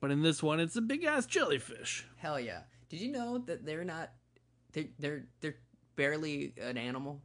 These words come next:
Speaker 2: <laughs>
Speaker 1: Jellyfish? Oh, yeah, they're,
Speaker 2: They're,
Speaker 1: they're
Speaker 2: almost,
Speaker 1: crazy.
Speaker 2: they're almost plants. They're just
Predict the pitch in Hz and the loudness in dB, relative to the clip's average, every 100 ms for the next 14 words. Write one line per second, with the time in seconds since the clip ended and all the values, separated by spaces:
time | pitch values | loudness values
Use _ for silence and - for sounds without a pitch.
0 | _ - - - - - - 160 170 208 | _ -16 -16 -18 -20 -2 6 8 10 8
1 | 196 190 175 156 131 175 185 202 185 185 | 8 10 10 8 8 6 8 8 10 10
2 | 175 151 117 - 175 185 185 185 - - | 10 8 6 2 2 4 4 2 0 -4
3 | 151 120 95 - 151 - 160 143 - | -2 -2 -4 -4 -4 -2 -2 -2 -4